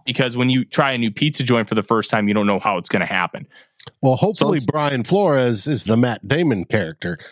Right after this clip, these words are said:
Speaker 2: and he puts
Speaker 1: Mm-hmm.
Speaker 2: all that together, comes up with the answer.
Speaker 1: Yes, absolutely. So let's start with Byron Murphy Junior. Out of, out of the University of Washington, comes from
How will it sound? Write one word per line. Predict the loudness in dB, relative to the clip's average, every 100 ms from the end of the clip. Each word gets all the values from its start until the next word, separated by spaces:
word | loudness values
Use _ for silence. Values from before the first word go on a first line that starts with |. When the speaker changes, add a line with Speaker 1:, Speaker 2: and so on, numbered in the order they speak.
| _ _
Speaker 2:
and | -2 0
he | 2 2
puts | 4 4 4
Speaker 1:
Mm-hmm. | 2
Speaker 2:
all | 0 0
that | -2 -4
together, | -2 -2 -2 -10 _ _ _ -6
comes | -2 0
up | -2 -4
with | -8
the | -4 -2
answer. | -2 -6 -16 _ _ _ _ _ _ _
Speaker 1:
Yes, | -2 -2 -4 -2
absolutely. | -2 -2 0 0 0 -4 _ _ -6
So | -4
let's | -2
start | -2 0 2
with | 0 2
Byron | 0 2
Murphy | 0 0 0
Junior. | 2 2 0 -4 _ _ _ _ _ _ _ _ _ _ -4
Out | 0
of, | -2 -2
out | -2 -2
of | 0
the | 2
University | 2 0 -2 0
of |
Washington, | 2 2 0 0 2 2
comes | 0 0
from | -2